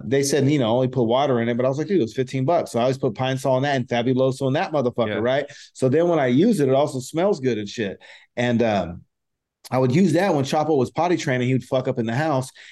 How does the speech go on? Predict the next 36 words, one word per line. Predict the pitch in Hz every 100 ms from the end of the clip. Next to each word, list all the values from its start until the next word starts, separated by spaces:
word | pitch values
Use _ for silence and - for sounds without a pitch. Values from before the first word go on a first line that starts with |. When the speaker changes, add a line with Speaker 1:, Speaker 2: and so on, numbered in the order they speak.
| -
Speaker 1:
I | 123
would | 127
use | 131
the | 120
bunk | 101 143 147
ass | 127 117
one | 123 120
to | 113
clean | 131 127
up | 113
his | 104
stains. | - 151 143 120
And | 110 113
then | 110
I | 113
had | 123
a | 104
good | 123 311
one | 123 113 113 - - _ _
fucking | 123 120 135
that | 117
I | 110
would | 107
use | 110 113 113
for, | 107 98
uh, | 104
mopping | 104 107 104 101
the |
floor. | - 208 196 104
But | 113
yeah, | 147 220 147
bro, | 123
you | 147 208
go | 202 180
through | 180 185 196
it | 180